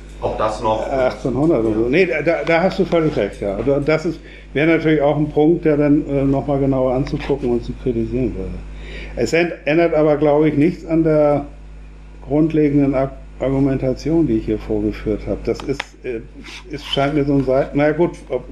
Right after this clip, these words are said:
Speaker 2: wie wichtig man das nimmt, ist ja, da, da können sich natürlich viele Ideologien auch anknüpfen. Ich weiß nicht, was du mo-, äh, über,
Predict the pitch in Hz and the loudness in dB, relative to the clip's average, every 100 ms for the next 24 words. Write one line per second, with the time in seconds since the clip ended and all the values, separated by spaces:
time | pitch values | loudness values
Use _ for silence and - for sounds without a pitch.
0 | - 127 135 135 160 160 160 147 143 147 | -12 -4 -2 -2 -2 -2 0 0 0 2
1 | 143 143 135 139 127 - - - - - | 0 0 -4 -4 -4 -8 -16 -16 -16 -16
2 | - - - - - - 147 151 151 170 | -16 -16 -16 -16 -8 0 2 2 2 4
3 | 170 156 160 151 156 143 165 156 151 143 | 6 6 4 4 2 2 2 4 4 4
4 | 143 139 135 147 185 120 117 113 120 131 | 4 4 2 2 2 0 0 -2 -2 -2
5 | 131 - 139 135 135 143 139 147 - 139 | -2 -2 0 2 2 2 2 -2 0 0
6 | 139 127 127 127 135 139 | 0 0 0 0 0 0